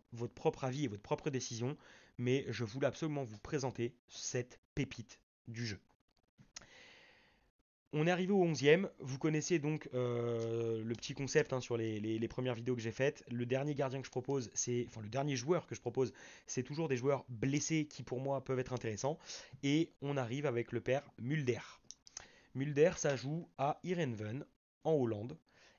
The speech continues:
Et là où c'est intéressant, et c'est pour ça que je vous le propose, hein, selon moi en tout cas, c'est que Heerenveen n'a jamais été, n'est pas un club, euh, de fin fond de tableau.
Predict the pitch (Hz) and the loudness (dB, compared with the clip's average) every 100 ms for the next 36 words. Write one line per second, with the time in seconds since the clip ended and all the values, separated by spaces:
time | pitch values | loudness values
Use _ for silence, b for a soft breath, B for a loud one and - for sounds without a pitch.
0 | B 117 123 175 165 - 135 135 135 139 | B -2 2 2 0 -2 -2 -2 -2 0
1 | 135 131 143 110 107 - 120 104 110 - | -2 -2 -4 -6 -10 -6 -6 -6 -12 -8
2 | 120 151 120 104 113 104 110 139 117 - | -4 -2 -2 -4 -6 -4 -2 -2 -4 -2
3 | 143 196 B B B B B - - 143 | 0 -2 B B B B B -6 -2 -4
4 | - 127 - _ _ _ _ _ _ _ | -2 -4 -4 _ _ _ _ _ _ _
5 | _ _ 180 180 170 156 160 160 123 120 | _ _ -4 0 0 0 2 0 0 -4
6 | 117 117 113 151 156 139 165 131 101 107 | -4 -2 0 0 0 0 0 0 0 -2
7 | 104 170 131 - 147 135 113 107 104 104 | 2 2 2 4 6 6 2 0 -4 -4
8 | 110 107 107 101 - 143 - 135 120 110 | -4 -4 -4 -6 -6 -6 -6 -6 -4 0
9 | 156 | 0